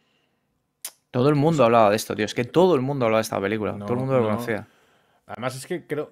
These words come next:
Speaker 2: creo que y, y esto creo que, que, que nos podría servir para hacer una reflexión. Yo no sé si te... no, es una reflexión que nos ha ido para una peli o no, o sea, para un programa o no.
Speaker 1: <laughs>
Speaker 2: Y, y
Speaker 1: A
Speaker 2: es
Speaker 1: buen papel y de Gaspar Noé, sí.
Speaker 2: Imagínate.
Speaker 1: <laughs>
Speaker 2: Eh, y es, es, tío,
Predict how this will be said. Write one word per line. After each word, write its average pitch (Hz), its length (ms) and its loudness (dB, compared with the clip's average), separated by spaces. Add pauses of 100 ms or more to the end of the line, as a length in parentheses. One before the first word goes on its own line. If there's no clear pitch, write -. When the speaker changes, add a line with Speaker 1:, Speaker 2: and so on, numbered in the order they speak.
(120)
Speaker 2:
creo 139 280 -8
que 170 400 -10 (600)
y, 127 200 -14
y 131 140 -8
esto 151 220 -8
creo 208 220 -10
que, 160 400 -12
que, 123 380 -10
que 123 120 -10
nos 113 400 -8
podría 120 260 -10
servir 165 320 -10
para 151 100 -10
hacer 143 120 -10
una 139 100 -8
reflexión. 127 720 -10
Yo 110 160 -6
no 110 180 -8
sé 135 120 -8
si 135 80 -8
te... 123 260 -2
no, 90 260 -18
es - 80 -16
una 127 100 -8
reflexión 117 380 -10
que 123 60 -8
nos 95 180 -12
ha 120 40 -10
ido 123 120 -8
para 120 120 -10
una 113 120 -10
peli 117 180 -8
o 113 60 -10
no, 131 220 -14 (100)
o 107 80 -14
sea, 107 140 -14
para 107 120 -6
un 117 300 -8
programa 113 320 -8
o 117 60 -8
no. 135 160 -10 (160)
Speaker 1:
<laughs> 143 680 4 (160)
Speaker 2:
Y, 135 60 2
y 131 40 2
Speaker 1:
A 123 100 8
Speaker 2:
es 120 60 2
Speaker 1:
buen 135 120 6
papel 147 300 6
y - 20 8
de 139 320 6
Gaspar 131 300 6
Noé, 139 180 2
sí. 113 220 -6 (220)
Speaker 2:
Imagínate. 120 540 -6
Speaker 1:
<laughs> - 360 -14 (120)
Speaker 2:
Eh, 143 360 -4
y 131 160 -4
es, 143 340 -8
es, 156 320 -6
tío, 175 220 -6